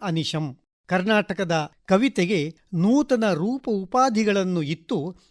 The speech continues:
ಉಜ್ಜೀವನದ ಓಜೆಯಿಂದ ನಿತ್ಯವೂ ಪಾಲಿಸಲಿ ಎಂದು ಅವರು ಆಶಿಸಿದ್ದಾರೆ. ಮಿಲ್ಟನ್ನ ಲಾಲೆಗ್ರೋ ಎಂಬ ಕವನವನ್ನು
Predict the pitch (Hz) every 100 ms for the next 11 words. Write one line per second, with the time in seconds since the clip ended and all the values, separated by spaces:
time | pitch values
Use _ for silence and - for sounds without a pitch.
0 | - 202 196 240 302 285 233 190 160 156
1 | 240 202 175 160 196 143 175 - _ -
2 | 160 180 - 208 220 247 - 175 220 -
3 | 175 165 160 - 196 220 165 170 - _
4 | 175 170 214 143 - _ - 185 - 240
5 | 190 135 147 139 147 _ _ _ 202 285
6 | 294 294 233 220 170 160 - - 196 247
7 | 285 240 202 220 202 190 190 - 180 208
8 | 208 170 202 151 165